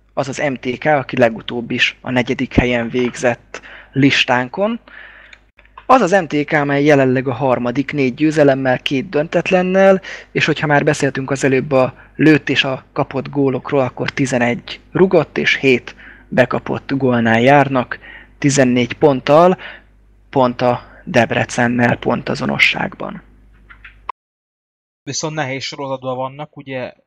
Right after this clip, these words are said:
Speaker 2: Zsinorba hat idegenbeli meccs vár rájuk, amiből már hármat letudtak, de még három hátra van, és hát nem tűnik könnyűnek ez a három, bár ugye az Békés Csaba ellen ők is játszanak, az, amin várható, hogy győznek,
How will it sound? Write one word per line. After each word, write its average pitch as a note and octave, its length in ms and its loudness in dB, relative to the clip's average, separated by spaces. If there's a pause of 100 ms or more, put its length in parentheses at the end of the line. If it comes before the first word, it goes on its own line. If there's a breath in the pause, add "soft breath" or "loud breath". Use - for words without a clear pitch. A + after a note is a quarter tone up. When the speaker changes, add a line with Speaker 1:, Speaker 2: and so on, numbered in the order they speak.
(100)
Speaker 2:
Zsinorba B2 560 -10
hat A#2 260 -8
idegenbeli A2+ 640 -12
meccs A2 300 -16 (160)
vár A#2 300 -6
rájuk, A#2+ 380 -10
amiből A#2 360 -12
már A2+ 160 -12
hármat A2+ 460 -8
letudtak, C#3 640 -12 (460)
de A#2 100 -10
még A#2+ 180 -10
három A2+ 420 -6
hátra A2+ 420 -12
van, A2+ 180 -18
és - 360 -20 (160)
hát - 200 -20
nem A#2+ 180 -16
tűnik G#2 320 -20
könnyűnek G#2+ 640 -16 (600 loud breath)
ez A2 160 -10
a G#2+ 60 -8
három, A2 500 -6
bár A2+ 300 -8 (120)
ugye G#2+ 240 -16
az A2 140 -12
Békés A#2 400 -10
Csaba A2+ 240 -8
ellen A2+ 200 -6
ők B2 220 -14
is - 160 -10
játszanak, C#3 520 -10
az, A#2+ 140 -12
amin A2+ 420 -14
várható, C#3 560 -8
hogy C#3 100 -10
győznek, C#3 600 -12